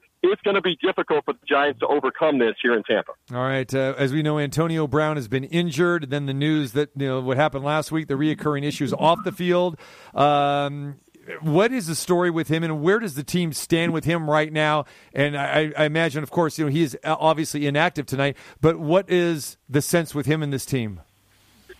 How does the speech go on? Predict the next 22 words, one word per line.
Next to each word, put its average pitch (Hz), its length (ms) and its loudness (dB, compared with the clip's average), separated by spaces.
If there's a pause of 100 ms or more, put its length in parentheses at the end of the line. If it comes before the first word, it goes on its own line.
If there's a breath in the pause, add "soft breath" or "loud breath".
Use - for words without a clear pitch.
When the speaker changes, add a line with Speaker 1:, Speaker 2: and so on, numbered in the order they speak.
(360)
Speaker 1:
Well, 143 160 6
right 151 200 2
now, 175 220 2
the 151 180 2
ankle 175 380 2
injury 165 480 2
is 151 100 0
the 135 100 0
biggest 160 360 -2 (100)
thing, 151 420 2 (100)
and, 123 180 2
and 123 160 2
the 113 60 2
Buccaneers 151 480 0
have 143 100 -2 (160)
said 175 180 2
this 139 260 2 (140)
coming 143 220 2
into 147 160 2
the 147 120 0
weekend, 131 600 0 (460 soft breath)
that 135 240 2